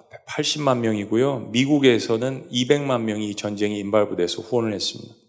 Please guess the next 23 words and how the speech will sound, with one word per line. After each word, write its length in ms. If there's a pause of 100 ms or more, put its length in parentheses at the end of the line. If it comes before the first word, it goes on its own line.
(1300)
이 100
가운데 340
오만 400
육천 400
명이 200
사망을 440
했고, 400
십만 400
명이 160
넘는 260
사람들이 380
부상당했고, 800
팔천 480
명 320
넘는 240
사람들이 340
실종됐고, 920 (320)
칠천 420
명 320
넘는 220
사람들이 340
포로로 300
붙잡혔습니다. 1000